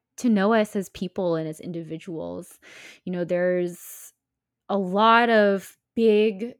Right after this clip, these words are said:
social movements and things happening in the world. There is a lot of, like,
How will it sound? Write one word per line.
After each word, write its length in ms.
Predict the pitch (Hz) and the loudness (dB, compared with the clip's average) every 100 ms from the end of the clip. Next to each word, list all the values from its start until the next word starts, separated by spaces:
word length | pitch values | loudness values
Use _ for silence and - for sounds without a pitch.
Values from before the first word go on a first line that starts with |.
| _ | _
social 800 | - - 202 - 196 185 180 180 | -16 -6 -4 -2 -2 -2 -2 -4
movements 640 | 170 170 170 254 294 302 | -6 -6 -4 -4 -4 -4
and 180 | 196 175 | -8 -12
things 560 | - 180 175 185 196 - | -10 -10 -8 -8 -8 -10
happening 640 | - 180 160 185 175 175 | -6 -6 -6 -6 -6 -6
in 540 | - 165 165 165 165 156 | -8 -8 -6 -8 -10 -4
the 80 | 165 | -4
world. 800 | 170 254 254 254 247 247 254 220 - - - - _ - | -2 0 2 2 2 2 0 -4 -16 -20 -20 -20 _ -8
There 540 | 190 196 190 190 180 - | -2 0 0 0 -2 -2
is 540 | 190 185 185 180 175 - | -4 -2 -2 -4 -6 -8
a 80 | |
lot 400 | 180 180 185 185 - | -2 2 2 2 -2
of, 180 | 190 175 | -10 -6
like, 280 | 170 165 | -6 -6